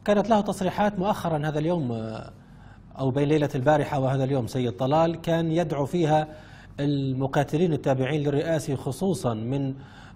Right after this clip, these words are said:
آه، عناصر مجالس الشورى، آه، شورى بنغازي ودرنا، آه، لعدم الانجرار مثل ما قال لأي أعمال انتقامية في مدينة، آه، غريان. ما رأيك في هذه الدعوة من شخصية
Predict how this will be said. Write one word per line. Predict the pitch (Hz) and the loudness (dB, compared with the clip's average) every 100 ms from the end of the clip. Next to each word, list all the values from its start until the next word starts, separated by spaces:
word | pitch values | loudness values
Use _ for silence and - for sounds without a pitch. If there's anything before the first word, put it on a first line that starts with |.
| - | -10
آه، | 117 117 | -2 0
عناصر | 113 135 156 - 139 | 2 2 0 0 -2
مجالس | 131 123 143 139 - | -2 0 0 0 -2
الشورى، | 123 - 147 131 | -6 -2 0 2
آه، | 127 131 - 131 - - - - | 2 -2 -10 -14 -14 -16 -20 -20
شورى | - 147 135 | -6 0 0
بنغازي | 127 127 143 135 131 | 2 0 2 2 2
ودرنا، | 131 123 156 127 135 131 - - - - 131 | 0 2 0 0 -2 -4 -10 -18 -18 -16 -8
آه، | 131 127 127 123 | -4 -4 -4 -4
لعدم | 127 135 120 175 165 165 | -2 2 4 4 2 2
الانجرار | 165 - 175 143 160 175 156 123 | 0 0 -2 2 4 6 6 6
مثل | 135 151 139 | 2 -2 -2
ما | 135 | 0
قال | 131 - 160 170 170 - | -2 2 4 4 0 -4
لأي | 135 147 170 165 | -6 -4 0 0
أعمال | 156 127 147 160 | 2 0 2 -2
انتقامية | 160 131 139 147 147 160 113 95 - - - | -2 -4 -4 -2 0 2 0 -2 -12 -20 -14
في | - 139 | -4 0
مدينة، | 131 135 127 120 - - | 0 0 0 -2 -4 -6
آه، | 120 123 | -4 -2
غريان. | 127 131 107 151 | 0 2 2 0
ما | 160 | 2
رأيك | 208 196 185 180 | 4 4 2 2
في | 170 | 4
هذه | 180 190 175 | 2 2 0
الدعوة | 151 185 170 170 175 - - | 4 4 4 2 0 -8 -6
من | 160 202 | 0 2
شخصية | 202 165 - 190 160 165 | 2 -2 0 0 2 0